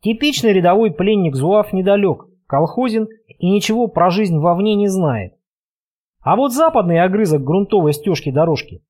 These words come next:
чуть не доходит до Сены в её верхнем течении, резко обрывается в семи километрах перед рекой. Сработал давно набивший оскомину и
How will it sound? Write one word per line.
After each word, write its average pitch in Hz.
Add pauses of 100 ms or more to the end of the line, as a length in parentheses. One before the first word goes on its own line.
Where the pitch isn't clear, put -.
(400)
чуть 277
не 269
доходит 240
до 208
Сены 202
в 139
её 170
верхнем 175
течении, 170 (240)
резко 196
обрывается 190
в -
семи 196
километрах 180
перед 160
рекой. 156 (920)
Сработал 208
давно 185
набивший 226
оскомину 196
и 160